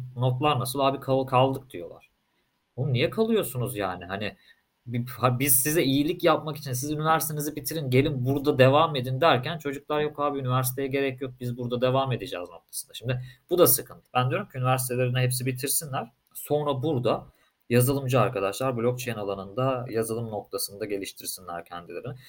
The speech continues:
Ya call center bölümünde bile kripto para borsalarında inanılmaz büyük bir açık var. Çünkü her geçen gün bir kripto para borsası çıkıyor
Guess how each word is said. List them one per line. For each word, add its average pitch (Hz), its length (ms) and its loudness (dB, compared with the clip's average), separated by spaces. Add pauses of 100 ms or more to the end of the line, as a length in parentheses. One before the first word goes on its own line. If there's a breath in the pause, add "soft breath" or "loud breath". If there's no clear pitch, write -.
(160 loud breath)
Ya 120 220 0
call 160 160 6
center 156 500 -2
bölümünde 123 540 2
bile 139 340 0 (120)
kripto 120 320 -4
para 127 220 2
borsalarında 113 680 0
inanılmaz 143 640 -2
büyük 113 240 -6
bir 113 40 2
açık - 360 -2
var. - 80 -20 (240)
Çünkü 196 240 -2
her 127 200 8
geçen 151 420 0
gün 175 280 -8
bir 131 140 -10 (240)
kripto 156 300 0
para 156 200 6
borsası 151 360 0
çıkıyor 208 360 -4